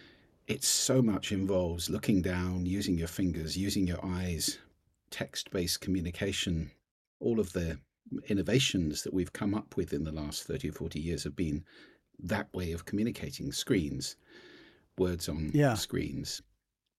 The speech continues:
Speaker 1: possibly pictures and so forth. So my proposition really is that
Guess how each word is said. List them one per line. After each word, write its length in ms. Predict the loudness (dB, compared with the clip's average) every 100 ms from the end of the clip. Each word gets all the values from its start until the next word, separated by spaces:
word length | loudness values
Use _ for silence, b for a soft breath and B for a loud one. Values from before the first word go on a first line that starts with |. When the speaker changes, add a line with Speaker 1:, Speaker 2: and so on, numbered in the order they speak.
| _ _ _ -12 -12
Speaker 1:
possibly 380 | -10 -8 -8 -10
pictures 520 | -6 -6 -4 -4 -4 -2
and 80 |
so 200 | 0 2
forth. 360 | 2 0 -2 -4 -18 b b b b b b _ 0
So 380 | 6 8 6 2 -10 -8 4
my 180 | 8 8
proposition 760 | 6 4 4 6 6 4 2
really 320 | 2 -2 -4
is 220 | -2 -2
that 460 | 0 0 0 -8 -8